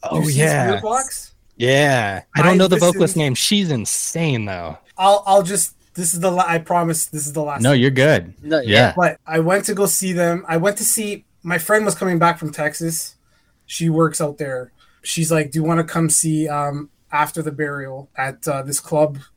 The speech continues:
Speaker 1: in the city?" I'm like, "Sure, I'll meet you there." She came straight from the airport. She only saw one song of After the Burial.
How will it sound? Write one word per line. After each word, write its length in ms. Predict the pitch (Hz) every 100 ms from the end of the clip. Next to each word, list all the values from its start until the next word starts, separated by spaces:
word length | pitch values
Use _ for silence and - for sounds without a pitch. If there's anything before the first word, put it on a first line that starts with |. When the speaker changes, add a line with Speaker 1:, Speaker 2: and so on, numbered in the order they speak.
| _ -
Speaker 1:
in 140 | 160
the 60 | 151
city?" 400 | - 143 120 - _ -
I'm 100 | 165
like, 320 | 160 147 - _
"Sure, 380 | - 170 147 - -
I'll 100 | 165
meet 240 | 170 165
you 80 | 165
there." 180 | 147 120
She 160 | -
came 240 | 160 190 160
straight 240 | 190 180
from 140 | 170
the 100 | 170 170
airport. 420 | 165 190 180 170
She 200 | 185 185
only 240 | 175 175
saw 280 | 160 - 156
one 360 | 151 147 156 156
song 480 | 151 147 135 123 127 _ _ -
of 140 | 151
After 280 | 147 139 156
the 80 | 143
Burial. 520 | 143 131 127 123